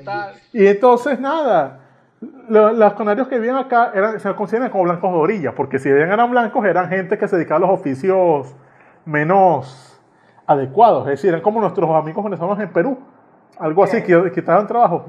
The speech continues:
Speaker 2: Bueno.
Speaker 1: Nuestro, nuestro sistema de castas en ese momento, eso, esto, esto, eh,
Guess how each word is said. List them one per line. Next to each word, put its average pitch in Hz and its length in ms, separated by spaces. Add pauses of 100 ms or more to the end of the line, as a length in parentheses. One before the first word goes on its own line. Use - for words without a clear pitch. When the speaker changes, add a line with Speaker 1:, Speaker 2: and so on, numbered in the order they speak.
Speaker 2:
Bueno. 135 240
Speaker 1:
Nuestro, 233 400
nuestro 233 360
sistema 247 400
de 262 100
castas 247 400
en 240 120
ese 233 200
momento, 220 440
eso, 190 220
esto, 226 300
esto, 294 280 (300)
eh, 233 640